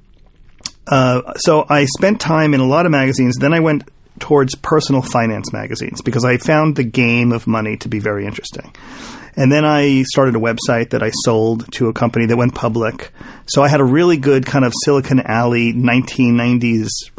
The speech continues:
you know, that great experience that everyone, like, dreams about. I had, I had some of that. Worked with incredible companies like Kleiner Perkins, the big V C firm, and Charles Schwab and Intuit, and, uh, just great companies. And, um,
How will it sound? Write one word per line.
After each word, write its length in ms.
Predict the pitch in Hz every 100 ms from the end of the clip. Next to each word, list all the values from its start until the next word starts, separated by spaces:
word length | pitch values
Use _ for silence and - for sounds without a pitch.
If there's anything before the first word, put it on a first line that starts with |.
| - -
you 220 | - - 135
know, 160 | 113
that 200 | 117 110
great 300 | - 131 127
experience 600 | 113 - 110 104 104 -
that 100 | 143
everyone, 320 | 107 110 107
like, 160 | 110 104
dreams 320 | - 104 107
about. 240 | 101 95 101
I 40 |
had, 280 | 107 104 101
I 60 | 117
had 140 | 107 -
some 140 | 110 104
of 100 | 98
that. 240 | 101 - - - - - - -
Worked 220 | - 131 131
with 180 | 117
incredible 360 | 131 151 131 117
companies 540 | - 120 117 110 110
like 120 | 113 107
Kleiner 320 | 120 107 107
Perkins, 500 | - 110 - 107 107
the 80 | 104
big 200 | 107 104
V 140 | 107 104
C 220 | - 101
firm, 360 | - 98 101
and 220 | 98 98 - - - -
Charles 280 | 117 107
Schwab 520 | - 113 101 101 101 98
and 100 | 101
Intuit, 680 | 98 - 131 107 101 101
and, 220 | 104 - - -
uh, 220 | 123 - -
just 180 | 214 -
great 200 | 165 123
companies. 360 | - - - - - - - -
And, 280 | 147 131 131
um, 320 | 131 127 123